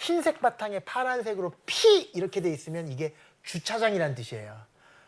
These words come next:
이 주차장 여러분 렌트카 이용해가지고 많이 다닐 텐데 그러면 이 안으로 들어가면 되는 거야. 그런데 유럽의 주차장은 두 가지가 있단다.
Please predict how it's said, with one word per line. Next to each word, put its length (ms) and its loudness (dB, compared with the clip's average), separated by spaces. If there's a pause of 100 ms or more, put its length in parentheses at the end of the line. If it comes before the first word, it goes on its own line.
(200)
이 140 -4
주차장 480 2
여러분 260 2
렌트카 520 2
이용해가지고 560 0
많이 240 -4
다닐 220 -10
텐데 460 -2 (640)
그러면 400 0 (220)
이 120 2
안으로 320 2
들어가면 460 0
되는 260 -12
거야. 140 -18 (480)
그런데 340 -2
유럽의 400 4
주차장은 580 -2 (440)
두 220 -4
가지가 360 2
있단다. 540 -6